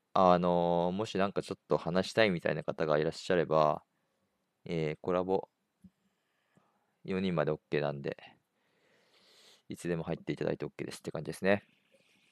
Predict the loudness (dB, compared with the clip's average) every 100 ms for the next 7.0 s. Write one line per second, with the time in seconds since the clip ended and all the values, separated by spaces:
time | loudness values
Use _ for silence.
0 | _ 0 8 10 10 4 _ _ _ -10
1 | -10 -16 _ _ -12 -10 -12 -12 -16 -20
2 | _ -10 -10 -8 -2 2 2 0 -14 -18
3 | -20 -20 0 4 6 8 8 8 4 6
4 | 8 8 6 4 6 6 8 8 8 8
5 | 8 6 6 8 8 8 6 4 -2 _
6 | _ _ _ _ _ 0 6 6 6